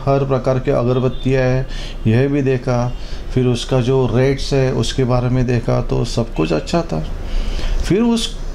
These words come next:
थोड़ी देर के बाद उसने थोड़ा बाहर जाके देखा, तो बोलता है कि लोगों को मालूम कैसे पड़ेगा कि यहाँ सुगंधित अगरबत्तियाँ मिलती हैं? बॉस, इसके लिए दुकान के आगे एक बोर्ड लिख दो, "यहाँ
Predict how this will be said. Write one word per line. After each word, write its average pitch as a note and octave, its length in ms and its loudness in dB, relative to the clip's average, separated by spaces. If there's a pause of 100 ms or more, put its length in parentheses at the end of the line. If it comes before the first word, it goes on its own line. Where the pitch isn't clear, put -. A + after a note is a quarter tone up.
(420)
थोड़ी E3 180 2
देर E3+ 240 0
के D#3+ 180 0
बाद C#3+ 360 2
उसने C#3+ 460 0
थोड़ा C#3 260 0
बाहर B2+ 400 0
जाके C#3+ 340 0
देखा, A#2+ 560 0
तो D3 100 0
बोलता C#3+ 280 0
है E3 60 -2
कि F3+ 120 0
लोगों C#3+ 400 2
को F3 180 0
मालूम A#2 500 2
कैसे E3+ 320 2
पड़ेगा E3+ 400 2
कि F#3 160 -2
यहाँ F3 440 0 (300)
सुगंधित D#3+ 540 0
अगरबत्तियाँ D#3+ 680 0
मिलती G3+ 320 2
हैं? D#3 300 -2 (1700)
बॉस, C3 380 0 (220)
इसके E3+ 520 0
लिए D3 200 2
दुकान D3 420 0
के - 120 -4
आगे C3+ 320 0
एक C#3 300 0
बोर्ड C#3+ 260 2
लिख B2+ 140 2
दो, B2+ 260 0
"यहाँ A#2 640 0